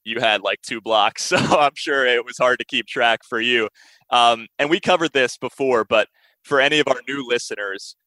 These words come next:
where does your celebration after blocking the shots, when you do a thumb or thumbs down,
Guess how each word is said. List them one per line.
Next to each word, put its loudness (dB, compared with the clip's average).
where 4
does 0
your -2
celebration 0
after 2
blocking 0
the -6
shots, 2
when -6
you -6
do -6
a -4
thumb 2
or 0
thumbs 0
down, 2